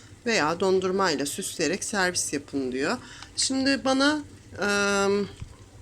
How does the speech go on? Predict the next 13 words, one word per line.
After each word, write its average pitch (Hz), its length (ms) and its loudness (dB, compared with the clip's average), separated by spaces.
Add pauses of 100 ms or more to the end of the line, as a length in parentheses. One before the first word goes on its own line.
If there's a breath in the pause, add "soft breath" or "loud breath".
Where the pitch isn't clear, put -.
(260)
dört 220 220 0
buçuk - 240 -2
su 185 200 -6
bardağı 190 420 2
şeker 208 400 0
çok - 280 -8
geldi. 135 420 -2 (480 loud breath)
O 233 100 -2
yüzden 247 380 -4
üç - 140 -8
su - 240 -10
bardağı 135 380 0
ekledim. 135 640 2